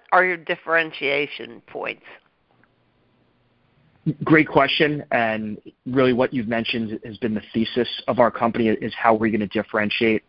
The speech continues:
Speaker 2: ourselves. So on the consumer level, we're offering spices and styles of chips that nobody has seen before, like ranch, or, or there is no original rolled tortilla chip that's great to dip with.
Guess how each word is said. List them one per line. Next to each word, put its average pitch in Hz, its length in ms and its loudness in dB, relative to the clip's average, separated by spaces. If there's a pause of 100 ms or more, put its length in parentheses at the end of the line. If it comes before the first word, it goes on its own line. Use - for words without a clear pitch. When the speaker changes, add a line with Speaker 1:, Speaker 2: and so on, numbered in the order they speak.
(380)
Speaker 2:
ourselves. 123 560 2
So 104 360 -4 (400)
on 120 120 4
the 110 80 -8
consumer 135 500 0
level, 139 500 2
we're 117 200 -2
offering 110 720 0 (920)
spices 127 540 2
and 117 120 -4
styles 117 500 4
of 107 120 -6
chips - 360 -2 (140)
that 107 180 0 (220)
nobody 110 380 2
has 107 160 0
seen 113 160 2
before, 113 380 4
like 107 220 4
ranch, 110 460 2
or, 101 120 0 (100)
or 113 120 0
there 104 160 4
is 123 260 2
no 107 400 6
original 107 840 2 (360)
rolled 113 340 6
tortilla 117 460 0
chip - 300 0
that's - 200 -4
great 104 380 -2 (640)
to 120 100 0
dip 123 320 2
with. 147 200 4